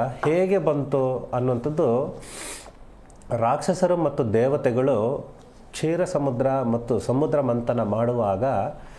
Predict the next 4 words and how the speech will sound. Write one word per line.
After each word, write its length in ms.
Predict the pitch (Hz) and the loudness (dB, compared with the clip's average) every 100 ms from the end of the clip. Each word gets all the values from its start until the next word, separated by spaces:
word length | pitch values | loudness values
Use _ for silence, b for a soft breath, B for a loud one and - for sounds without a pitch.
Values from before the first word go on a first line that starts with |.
| B B B 139 | B B B 0
ಈ 340 | 175 156 80 - | 2 2 0 -2
ಅಮೃತದಿಂದ 720 | 110 160 190 190 170 151 135 | 0 2 2 0 0 0 0
ಬಂದಂತಹ 600 | 127 120 131 135 131 123 | 0 0 2 0 0 0
ಒಂದು, 720 | 131 120 113 117 120 107 - | 2 2 2 2 2 0 -4